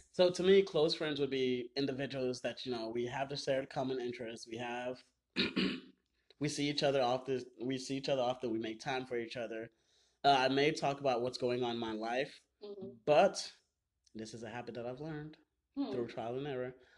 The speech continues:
Speaker 1: I will never disclose to, like, close, close friends, um, like, personal in workings of, like, my relationship.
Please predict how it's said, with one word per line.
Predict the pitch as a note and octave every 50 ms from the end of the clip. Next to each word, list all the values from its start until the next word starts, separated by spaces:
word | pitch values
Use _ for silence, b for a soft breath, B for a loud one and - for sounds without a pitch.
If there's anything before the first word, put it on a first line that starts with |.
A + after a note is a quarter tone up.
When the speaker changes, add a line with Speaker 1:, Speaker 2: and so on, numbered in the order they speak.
| b b b b -
Speaker 1:
I | B2
will | B2 A#2+ A#2+
never | A#2+ B2 B2+ B2 C3 B2
disclose | B2 A#2+ A#2+ - - B2 A#2+ B2 B2+ C3 C#3 C3+ C#3 -
to, | -
like, | A#2 G#2+ G2
close, | - - B2+ A#2 A#2 A#2 - - - - _ -
close | - C3 A#2+ B2+ B2
friends, | - - G#2 G#2 G#2+ A2 A#2+ B2 - - - - _ _ _ _ _ _ _ _ _ _ _ _ -
um, | A#2 A#2+ A#2 A#2 A2+ A2 A2 - _ _ -
like, | G#2+ G#2+ G#2+ G#2+ - - _
personal | - - B2+ A#2+ - - A2+ A2+ A2 - - -
in | B2 B2 A#2+ A2+
workings | A2 A2 A2 A#2+ A#2+ - A#2+ A2+ G#2+
of, | A2 G#2+ -
like, | G#2+ G#2 G2 - - -
my | G#2+ G2
relationship. | F#2 F2 E2+ E3 F2+ - - D3 D3+ - F3 E3+ F3